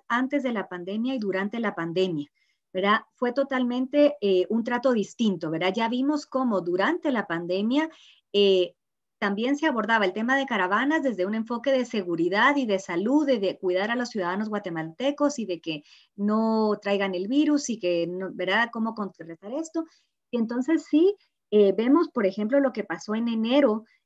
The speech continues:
de este año, lamentablemente en Guatemala, ¿verdad? Donde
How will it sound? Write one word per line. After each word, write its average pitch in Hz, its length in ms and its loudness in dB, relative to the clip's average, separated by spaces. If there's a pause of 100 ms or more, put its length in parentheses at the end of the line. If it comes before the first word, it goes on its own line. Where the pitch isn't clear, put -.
(160)
de 190 120 2
este 233 260 -2
año, 262 320 4
lamentablemente 214 840 -2
en 254 120 0
Guatemala, 208 680 0 (140)
¿verdad? 214 240 0
Donde 202 480 -2